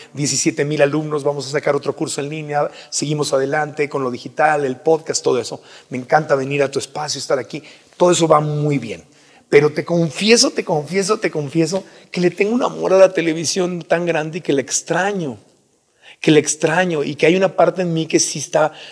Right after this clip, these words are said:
fru-, estoy frustrado y lo reconozco porque me duele que, eh, la televisión que se hace en otros países, yo veo que la televisión que está, hay en Estados Unidos, en Canadá, en España, en Argentina, en otros lugares del mundo,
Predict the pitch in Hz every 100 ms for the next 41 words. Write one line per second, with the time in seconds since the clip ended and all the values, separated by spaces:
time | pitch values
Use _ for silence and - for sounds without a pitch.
0 | - _ _ _ - 185 - - 170 202
1 | 180 - - 165 165 165 156 143 139 139
2 | 139 139 151 135 - - - - 165 143
3 | 160 156 143 127 160 190 202 156 143 160
4 | - - _ _ _ - 151 143 135 131
5 | 127 - - _ _ - 135 131 135 139
6 | 156 147 143 - 165 175 170 185 - 143
7 | 143 147 185 160 139 135 143 175 - -
8 | 131 143 170 - 131 135 - _ _ _
9 | _ - 139 147 156 151 151 143 123 120
10 | 139 - 139 147 147 139 147 143 135 135
11 | 151 135 123 120 120 135 151 139 - 117
12 | 147 139 127 120 120 160 160 151 147 160
13 | 135 135 143 135 131 147 139 143